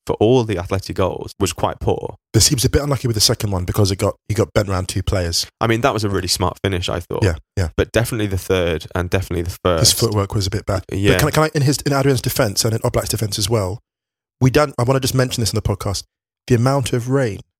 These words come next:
Speaker 2: If you saw how the ball was coming off the turf,
Speaker 1: Yeah,
Speaker 2: so in ter-, in
Speaker 1: absolutely.
Speaker 2: terms of how it affects your foothold, your foot,
Speaker 1: Yeah.
Speaker 2: your footing, you know, I know they got the long studs, but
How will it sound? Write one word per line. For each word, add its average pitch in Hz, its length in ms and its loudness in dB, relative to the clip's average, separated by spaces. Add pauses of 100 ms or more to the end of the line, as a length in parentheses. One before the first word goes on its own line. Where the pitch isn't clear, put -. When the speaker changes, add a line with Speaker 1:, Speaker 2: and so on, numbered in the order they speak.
(520)
Speaker 2:
If - 80 -4
you 131 80 4
saw 175 180 4
how 170 100 -4
the 156 60 0
ball 143 220 2
was 117 120 0
coming 123 280 0
off 101 120 -2
the - 80 -10
turf, 87 340 -4 (420)
Speaker 1:
Yeah, 101 80 0
Speaker 2:
so 127 100 6
in 127 60 2
ter-, - 120 0
in - 60 2
Speaker 1:
absolutely. 147 340 2
Speaker 2:
terms 165 220 4
of 143 60 2
how 143 40 2
it 127 60 0
affects - 300 0
your 123 100 2
foothold, - 540 -2
your 113 80 4
foot, - 180 0
Speaker 1:
Yeah. 92 80 2
Speaker 2:
your 110 100 4
footing, 117 460 0 (800)
you 139 80 6
know, 127 40 6
I 123 40 4
know 143 100 6
they 139 80 4
got 123 160 -2 (220)
the - 180 -2
long 117 220 4
studs, 107 280 2
but - 220 -2